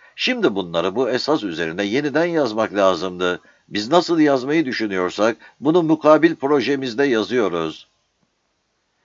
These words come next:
Kesinti olduğu zamandan beri bir takım esaslar üzerinde teklif verdik. Bu teklif sonuçlandırılmadan ayrıldık. Şimdi yeniden aynı teklifi yapıyoruz.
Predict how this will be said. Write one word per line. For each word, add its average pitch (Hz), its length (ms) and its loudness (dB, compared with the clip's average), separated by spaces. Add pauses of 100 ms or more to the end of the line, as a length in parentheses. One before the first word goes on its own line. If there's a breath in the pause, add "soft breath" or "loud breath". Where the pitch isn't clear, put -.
(420 soft breath)
Kesinti 190 440 4
olduğu 185 360 4
zamandan 143 560 2
beri 80 220 -2
bir 147 120 2
takım 135 320 -4
esaslar 110 420 -4
üzerinde 78 440 -4
teklif 120 480 -4
verdik. 82 420 -2 (300)
Bu 180 120 4
teklif 175 360 4
sonuçlandırılmadan 143 1000 -2
ayrıldık. 82 600 -2 (360 soft breath)
Şimdi 196 260 0
yeniden 175 400 2
aynı 147 360 2
teklifi 107 480 -2
yapıyoruz. 82 680 -2